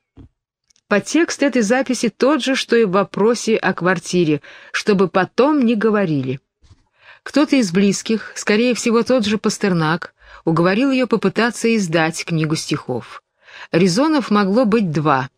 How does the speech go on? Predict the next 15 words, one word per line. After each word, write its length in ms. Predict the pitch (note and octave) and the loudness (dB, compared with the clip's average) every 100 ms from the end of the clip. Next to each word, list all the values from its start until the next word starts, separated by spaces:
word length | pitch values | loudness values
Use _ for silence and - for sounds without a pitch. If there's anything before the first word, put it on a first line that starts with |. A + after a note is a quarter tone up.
| _ | _
и 60 | F#3 | 2
оба 260 | A3+ A#3 | 4 2
чрезвычайно 640 | A#3 - F3 F3+ G3 G3 G3 | 0 -2 0 0 0 0 0
важные. 540 | F3 C3+ A#2+ C#3 D3+ - _ - - - | 0 -2 -4 -10 -14 -16 _ -20 -18 -4
Во-первых, 480 | E3+ F#3 A#3+ B3+ A#3 | 0 2 2 2 2
выход 320 | G3+ A#3+ A3+ | 0 0 0
книги 380 | - G#3+ A3+ G3 G#3 | 2 2 2 2 0
явился 460 | - F#3 G3+ G3 F3+ | 2 0 0 0 -4
бы 60 | |
в 80 | F3+ | -4
какой-то 420 | - F3+ G3+ F#3 | -2 0 0 2
мере 320 | F#3+ G3+ F#3+ F3+ - - _ | 2 2 0 -4 -12 -20 _
свидетельством 840 | - E3+ F#3+ G#3 G#3 G3 - F#3+ - | -4 0 2 2 2 0 0 0 0
о 120 | E3+ | 0
благонадежности, 1080 | F3+ F#3 G3 G3+ C4 D#4 E3 B2+ - - | 2 2 0 0 0 0 0 -4 -6 -10